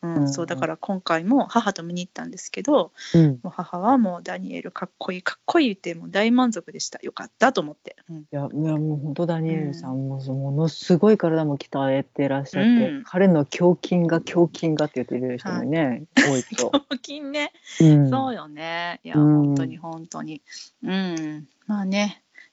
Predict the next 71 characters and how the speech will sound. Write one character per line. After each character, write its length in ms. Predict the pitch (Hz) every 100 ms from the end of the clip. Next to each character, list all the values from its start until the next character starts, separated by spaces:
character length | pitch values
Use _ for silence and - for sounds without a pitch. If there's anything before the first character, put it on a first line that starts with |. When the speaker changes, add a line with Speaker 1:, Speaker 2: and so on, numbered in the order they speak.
| _
Speaker 1:
と 100 | 220
い 20 |
う 40 |
こ 120 | 220 220
と 100 | 277
で、 100 | 156
本 280 | - 233
当 160 | 220 -
ち 80 | 226
ょ 20 |
っ 40 |
と 100 | 220
話 400 | - 240 254 -
は 120 | 220 180
尽 120 | -
き 140 | 254
な 160 | 247 196
い 60 | 170
ん 60 |
で 80 | 151
ご 120 | 165
ざ 180 | 220 277
い 100 | 269
ま 160 | 262 254
す 140 | 180
が。 220 | 151 - _ _ _
Speaker 2:
は 500 | - 143 143 131 101 - _ _ _
い。 20 |
Speaker 1:
ね。 260 | 214 233 - _ _ _ _
え 240 | 185 190 185
ー 20 |
っ 40 | - -
と、 920 | 170 160 160 156 156 156 151 156 -
そ 340 | - 277 220 -
う、 100 | -
し 160 | 381 415
ん 60 |
ち 100 | -
ゃ 80 | 175
ん、 60 | 160
ぜ 160 | 277
ひ 160 | - 180
ね、 320 | 185 165 143
あ 180 | 175 175
の 760 | 170 165 160 160 156 156 151 -
ー、 40 |
パ 80 | -
ロ 100 | 381
マ 140 | 240 175
ち 120 | 165
ゃ 80 | 156
ん 40 |
よ 100 | 196
か 140 | -
っ 80 | 196
た 160 | - 156
と 160 | 151
お 100 | 147
っ 40 | 185
し 120 | -
ゃ 60 | 262
っ 40 |
て 100 | 254
い 40 |
た 80 | 247
だ 140 | 254 240
け 120 | 240
る 140 | 233
な 100 | 202
ら 120 | 147
ね、 260 | 147 160 147